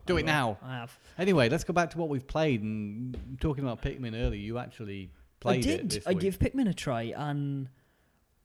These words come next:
Speaker 2: so, lo and behold, it's a Pikmin game, um, which I love.
Speaker 1: <laughs> Ooh,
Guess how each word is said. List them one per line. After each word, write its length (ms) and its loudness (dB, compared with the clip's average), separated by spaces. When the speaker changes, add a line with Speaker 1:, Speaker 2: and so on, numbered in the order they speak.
Speaker 2:
so, 280 -8
lo 280 -4
and 100 -6
behold, 400 -4
it's 120 -12
a 40 -16
Pikmin 340 -8
game, 300 -8
um, 260 -8
which 180 -2
I 140 -2
love. 440 2
Speaker 1:
<laughs> 0 -
Ooh, 380 -2